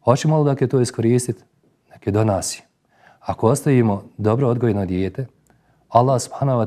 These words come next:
ta'ala će dati da čovjek dođe na sudnji dan pa ugleda brdo dobrih dijela.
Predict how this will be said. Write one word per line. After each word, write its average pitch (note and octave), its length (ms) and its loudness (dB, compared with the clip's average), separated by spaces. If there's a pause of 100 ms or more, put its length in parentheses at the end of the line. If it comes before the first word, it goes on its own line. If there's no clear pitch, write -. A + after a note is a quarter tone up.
ta'ala A#2+ 220 0
će G#2+ 140 -8
dati A#2 380 -4 (720)
da G2+ 100 -4
čovjek A2+ 360 0
dođe A2 240 0
na A2 140 0
sudnji G2 280 -4
dan G2+ 280 -4 (920)
pa A2 40 6
ugleda C3 340 4
brdo C3+ 280 0
dobrih G#2+ 320 -2
dijela. F#2+ 420 -6